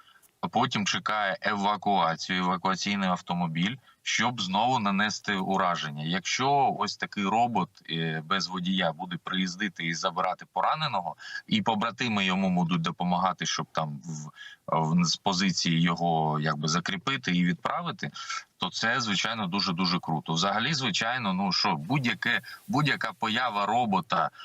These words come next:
а, який може забирати, який може стріляти, який може літати, це, звичайно, дуже на користь, тому що це береже наше життя, і це війна майбутнього, роботизована. А, дуже, дуже круто, дуже б зраділи, наприклад,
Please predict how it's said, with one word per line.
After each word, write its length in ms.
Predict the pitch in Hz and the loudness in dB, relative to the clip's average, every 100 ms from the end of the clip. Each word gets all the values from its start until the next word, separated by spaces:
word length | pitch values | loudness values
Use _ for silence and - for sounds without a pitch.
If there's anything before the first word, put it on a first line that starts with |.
| - - | -20 -4
а, 200 | 87 90 | 0 0
який 460 | 92 107 - 113 98 | 0 -2 0 0 2
може 320 | 101 95 85 | 2 2 2
забирати, 720 | 80 123 151 131 101 92 92 87 | 0 0 2 4 4 2 -2 -2
який 260 | 95 - 110 | -2 -2 -2
може 280 | 104 95 | 0 0
стріляти, 640 | 92 - 117 120 95 90 87 | -2 -2 0 2 0 0 -4
який 220 | - 101 | -4 -2
може 280 | 98 90 95 | -2 0 0
літати, 720 | 107 196 113 92 90 104 123 - _ _ _ _ _ | 0 0 0 0 0 -6 -8 -12 _ _ _ _ _
це, 420 | - 110 120 123 | -4 -2 0 0
звичайно, 720 | 117 104 - 98 107 104 98 | 0 -2 0 0 0 0 0
дуже 400 | 90 87 98 92 | 0 0 0 2
на 100 | 90 | 0
користь, 380 | 87 104 110 - | 0 0 0 -2
тому 200 | 87 87 | -2 -2
що 140 | - 85 | -2 -2
це 180 | 92 | -2
береже 360 | 85 85 82 87 | -2 0 0 0
наше 320 | 85 82 - | 0 -2 -4
життя, 400 | - - 90 104 | -6 -4 -2 -2
і 80 | 104 | -2
це 220 | - 90 | -4 -6
війна 580 | 87 80 90 95 98 85 - - - | -8 -4 0 2 2 0 -4 -20 -4
майбутнього, 800 | 92 113 151 165 90 82 71 76 | -2 0 0 0 0 -2 -2 -2
роботизована. 800 | 90 101 104 104 131 85 73 - - - - _ - | 0 0 0 2 2 2 -2 -8 -16 -20 -20 _ -2
А, 520 | 82 85 85 85 82 | 2 4 4 2 0
дуже, 540 | 80 80 85 107 123 107 | 0 0 2 2 2 0
дуже 320 | 107 113 110 | 0 0 0
круто, 260 | 117 143 - | 0 -2 -2
дуже 240 | - 101 92 | -2 0 0
б 80 | |
зраділи, 440 | 82 90 85 107 95 | 0 0 2 2 2
наприклад, 440 | 82 92 92 85 | 0 0 0 -2